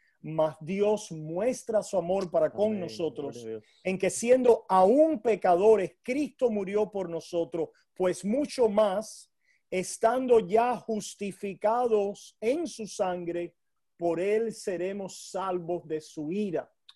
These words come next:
Speaker 2: Wow.
Speaker 1: Vale la pena
Speaker 2: Mm.
Speaker 1: enfatizar y
Speaker 2: Mm.
Speaker 1: destacar este elemento, ¿verdad?
Speaker 2: Ya.
Speaker 1: Que el, nosotros tenemos que ser salvos del mismo Dios, <laughs> del mismo Dios en su justicia y en su demanda de santidad y perfección, el Dios que es fuego consumidor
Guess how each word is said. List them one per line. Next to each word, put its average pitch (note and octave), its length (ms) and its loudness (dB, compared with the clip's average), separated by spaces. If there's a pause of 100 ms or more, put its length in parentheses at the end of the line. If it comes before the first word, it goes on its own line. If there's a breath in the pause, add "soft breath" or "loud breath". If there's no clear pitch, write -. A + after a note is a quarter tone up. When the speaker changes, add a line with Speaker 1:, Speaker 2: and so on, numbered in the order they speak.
Speaker 2:
Wow. G#2+ 180 -12
Speaker 1:
Vale E3+ 180 2
la F#3+ 120 4
pena G3+ 180 4
Speaker 2:
Mm. - 40 -2
Speaker 1:
enfatizar F#3 600 0
y F3 40 6
Speaker 2:
Mm. - 20 6
Speaker 1:
destacar E3+ 520 -2
este F3+ 240 -2
elemento, D#3 560 0
¿verdad? E3 400 0
Speaker 2:
Ya. - 100 -20 (300)
Speaker 1:
Que D3 340 6
el, D3+ 220 -2
nosotros G#3 560 2
tenemos G3 360 0
que F#3 100 -6
ser F3+ 200 -4
salvos F3+ 600 0 (380)
del F3+ 200 6
mismo C4 380 4
Dios, C4 560 2
<laughs> - 440 -10 (340 loud breath)
del F#3 200 0
mismo A#3+ 400 2
Dios A#3+ 440 6
en G3+ 140 -2
su G#3 200 -2
justicia F#3+ 880 -2
y G3 80 -4
en F#3+ 80 -6
su G3 220 -4
demanda F3+ 680 0 (720 soft breath)
de F3 120 -2
santidad F3+ 560 0
y A3+ 80 2
perfección, G3 840 -2
el D#3+ 120 -2
Dios A3+ 240 0
que G#3+ 100 -6
es - 120 -8
fuego B3 440 2
consumidor G3+ 840 -2